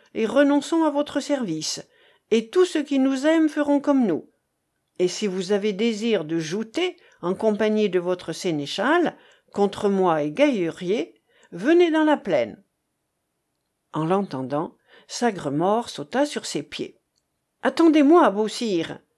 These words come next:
dit-il à monseigneur Gauvin. « Mais avant de partir, je veux dire à Queue, devant le roi, que je lui trancherai la tête si je le puis atteindre,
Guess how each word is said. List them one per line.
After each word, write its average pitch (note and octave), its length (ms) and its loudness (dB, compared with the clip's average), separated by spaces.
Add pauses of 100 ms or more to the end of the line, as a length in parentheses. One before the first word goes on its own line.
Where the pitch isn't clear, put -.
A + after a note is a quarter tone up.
(180)
dit-il E3+ 500 -4
à D#3 60 2
monseigneur F3 640 -4
Gauvin. « D#3 380 -6 (840)
Mais A3+ 360 0
avant C#4 300 2
de B3 100 0
partir, C#4+ 720 0
je G3+ 140 -4
veux B3+ 200 -4
dire C#4+ 360 -2
à G#3+ 120 2
Queue, G#3+ 440 0 (200)
devant C#4+ 360 2
le B3 120 4
roi, F#3+ 440 0 (340)
que B3+ 120 -2
je A#3+ 140 0
lui A3 320 -4
trancherai D4 560 0
la G#3+ 120 4
tête D#3+ 380 -2
si G#3+ 180 -6
je G3 140 -2
le G3+ 180 0
puis G3 260 -6
atteindre, D#3 640 -2